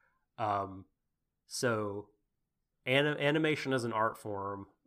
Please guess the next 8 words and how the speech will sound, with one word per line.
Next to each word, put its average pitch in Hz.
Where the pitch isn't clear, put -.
getting 117
to 107
notice, 117
not 208
just, -
not 165
just, -
like, 123